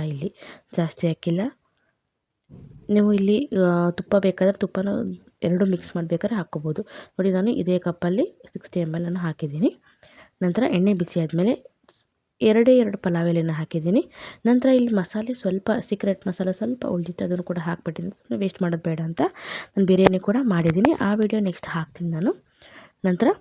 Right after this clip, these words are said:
ನೋಡಿ, ಇದನ್ನು ಸ್ವಲ್ಪ ಮಿಕ್ಸ್ ಮಾಡ್ಕೊಳ್ತೀನಿ, ಯಾಕಂದರೆ ಹಸಿ ವಾಸನೆ ಹೋಗ್ಬೇಕಲ್ಲ, ಹಸಿದೇ ರುಬ್ಬಿರೋದ್ರಿಂದ ಹಸಿ ವಾಸನೆ ಹೋಗಬೇಕಾಗುತ್ತೆ. ಮತ್ತು ನಾನು ಇಲ್ಲೂ ಸಹ ಶುಂಠಿ ಬೆಳ್ಳುಳ್ಳಿ ಪೇಸ್ಟ್ ಎಲ್ಲೂ ಯೂಸ್ ಮಾಡಿಲ್ಲ, ಬಿರಿಯಾನಿಗೂ ಯೂಸ್ ಮಾಡಿಲ್ಲ ನಾನು, ಇದಕ್ಕೂ ಯೂಸ್ ಮಾಡಿಲ್ಲ ನಾನು, ಸಾಂಬಾರಿಗೂ ಯೂಸ್ ಮಾಡಿಲ್ಲ.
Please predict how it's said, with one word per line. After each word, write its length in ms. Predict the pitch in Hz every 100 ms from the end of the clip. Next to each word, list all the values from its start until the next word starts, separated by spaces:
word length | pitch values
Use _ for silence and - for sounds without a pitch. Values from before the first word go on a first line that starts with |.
| _ 190
ನೋಡಿ, 160 | 196
ಇದನ್ನು 200 | 226 180
ಸ್ವಲ್ಪ 200 | 180 170 190
ಮಿಕ್ಸ್ 260 | 170 - 175
ಮಾಡ್ಕೊಳ್ತೀನಿ, 480 | 160 160 156 202 214
ಯಾಕಂದರೆ 260 | 196 -
ಹಸಿ 200 | 196 -
ವಾಸನೆ 320 | 226 175 - 175
ಹೋಗ್ಬೇಕಲ್ಲ, 380 | 165 165 202
ಹಸಿದೇ 360 | 190 - 214 214
ರುಬ್ಬಿರೋದ್ರಿಂದ 640 | 190 165 175 165 165 180 339 - - - - -
ಹಸಿ 220 | - 185
ವಾಸನೆ 320 | 160 - 233
ಹೋಗಬೇಕಾಗುತ್ತೆ. 720 | 190 160 165 156 151 160 - 190 - - - -
ಮತ್ತು 220 | 233 247
ನಾನು 240 | 233 240 240
ಇಲ್ಲೂ 320 | 202 202 226
ಸಹ 220 | - 208 220
ಶುಂಠಿ 320 | 208 180 185
ಬೆಳ್ಳುಳ್ಳಿ 280 | 175 170 170
ಪೇಸ್ಟ್ 300 | 180 208 160
ಎಲ್ಲೂ 340 | 170 180 226 254
ಯೂಸ್ 220 | 196 175
ಮಾಡಿಲ್ಲ, 280 | 170 165 165 - - - -
ಬಿರಿಯಾನಿಗೂ 500 | 180 185 196 202 196
ಯೂಸ್ 280 | 185 180 -
ಮಾಡಿಲ್ಲ 280 | 170 175 170
ನಾನು, 260 | 165 196 359 - - -
ಇದಕ್ಕೂ 320 | 180 180 - - -
ಯೂಸ್ 240 | 180 165 170
ಮಾಡಿಲ್ಲ 300 | 156 151 151
ನಾನು, 260 | 147 143 196 -
ಸಾಂಬಾರಿಗೂ 420 | 170 165 160 247
ಯೂಸ್ 260 | 233 170 -
ಮಾಡಿಲ್ಲ. 300 | 151 147